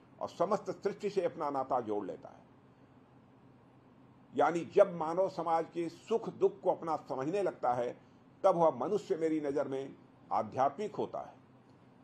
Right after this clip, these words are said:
आध्यात्मिक व्यक्ति हर कोई नहीं हो सकता है, जिसका मन बड़ा होता है वही आध्यात्मिक हो सकता है। यहाँ पर अध्यात्म के बारे में मैं कहना चाहूँगा,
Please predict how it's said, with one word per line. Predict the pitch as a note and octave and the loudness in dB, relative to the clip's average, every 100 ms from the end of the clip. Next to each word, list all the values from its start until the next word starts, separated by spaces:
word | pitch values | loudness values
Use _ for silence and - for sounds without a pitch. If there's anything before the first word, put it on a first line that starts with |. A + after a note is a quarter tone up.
| - | -2
आध्यात्मिक | A#2+ B2+ C3+ C3 - C#3 G2 | 0 2 4 2 2 -6 -2
व्यक्ति | D#3+ F#3+ A3 A3 - - - - - | -2 -2 -4 -12 -14 -20 -20 -20 2
हर | F#3+ A#3 | 4 4
कोई | - G3+ F3 | 2 0 0
नहीं | D3+ D3+ | 0 -2
हो | C3+ | -2
सकता | C3 A2+ - F#2+ | -6 -6 -2 -2
है, | F2+ G2+ - - - | -4 -10 -18 -20 -10
जिसका | F2+ D#3 - C#3+ | -2 0 2 2
मन | A2 D3+ G#3+ | 2 -2 0
बड़ा | F3 E3+ | 0 2
होता | D3+ C#3+ C#3 C#3+ | 2 2 0 0
है | A2+ G#2+ A#2 A2+ - - - - - - - - - | 2 0 -2 -10 -18 -16 -12 -12 -14 -20 -20 -20 -4
वही | B2 D#3+ G3+ | 0 0 0
आध्यात्मिक | F#3+ D3 D#3 C3 D#3+ - D#3 C3 - - - - | 0 0 0 4 4 4 -2 -4 -8 -10 -8 0
हो | D3 | 0
सकता | D3 - A2 | 0 -2 0
है। | E2+ - - - - - - - - - - - | -2 -4 -20 -20 -20 -20 -20 -20 -20 -20 -20 2
यहाँ | C#3+ E3+ | 4 6
पर | - F#3+ F#3+ - - - - - - - - - - - - | 4 2 2 -8 -14 -20 -20 -20 -20 -20 -20 -20 -20 -8 0
अध्यात्म | A#2 G#2+ E3 G3+ - | 0 4 4 4 2
के | F#3 F3 | 0 4
बारे | D3+ E3 | 4 2
में | D#3+ | 0
मैं | D3+ D3 | -4 -4
कहना | C3 D#3 | -4 -4
चाहूँगा, | D3 C#3+ C3 G2 | -4 -4 -4 -6